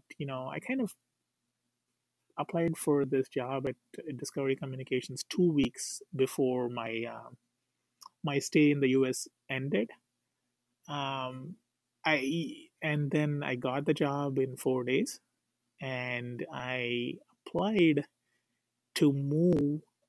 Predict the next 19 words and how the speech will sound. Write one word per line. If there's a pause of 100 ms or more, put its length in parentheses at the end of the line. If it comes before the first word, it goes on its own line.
(160)
to
Discovery,
I
mean,
for
Discovery
to
apply
for
my
visa, (760)
like, (400)
the (240)
day
before
my
visa (300)
ended. (500)
Um,